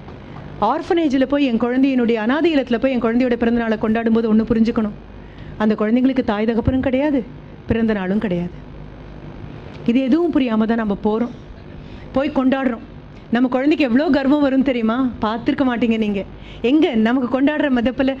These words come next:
பகிர்ந்து கொள்றோம் அப்படிங்கிறதுல, தானம் பண்ணும்போது முதல்ல அந்த கர்வம் வரும். எத்தனை கட்டுப்படுத்தினாலும் அந்த கர்வம் வந்துரும். எங்கேயோ ஒரு இடத்துல ஒரு சின்ன புன்சிரிப்பா வந்துரும். புன்சிரிக்கிறவனுக்கு அது தெரியாதுப்பா,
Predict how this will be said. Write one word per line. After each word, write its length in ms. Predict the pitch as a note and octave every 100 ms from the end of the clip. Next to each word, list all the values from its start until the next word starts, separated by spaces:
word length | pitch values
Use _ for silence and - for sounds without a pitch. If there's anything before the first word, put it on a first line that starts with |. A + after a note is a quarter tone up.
| - -
பகிர்ந்து 340 | B3 F4+ F#4+
கொள்றோம் 400 | G#4+ C#4+ C4 C4+
அப்படிங்கிறதுல, 480 | B3 B3+ B3+ A3+ A3+ G#3+ - -
தானம் 360 | C4 D#4+ F4
பண்ணும்போது 500 | C4+ A#3+ A#3+ A#3 A#3+ C4+ A#3
முதல்ல 200 | A3+ B3
அந்த 180 | B3 A3
கர்வம் 400 | G#3 G#3+ A#3+ G#3+
வரும். 280 | G#3 A#3 A#3+ - - F3+
எத்தனை 640 | A3+ A#3 - E4 D4+ D#4+
கட்டுப்படுத்தினாலும் 800 | D4 C4 C#4 C#4 A#3+ B3 B3 B3+
அந்த 80 | A3+
கர்வம் 380 | G#3+ G#3+ A3
வந்துரும். 260 | G3+ G#3 A#3 - - - -
எங்கேயோ 380 | A#3+ D4 A#3+ F4+
ஒரு 180 | G#4 C#4
இடத்துல 180 | C4+
ஒரு 140 | D#4+ -
சின்ன 220 | D#4+ F4+ -
புன்சிரிப்பா 480 | D#4+ F4 F4+ F4 D#4+
வந்துரும். 280 | B3 A#3 - - - - - - - - - - -
புன்சிரிக்கிறவனுக்கு 720 | D4+ D#4+ F#4 D#4 C#4 B3+ B3+
அது 240 | A#3+ A#3
தெரியாதுப்பா, 480 | B3 C4 B3 G#3+ F#3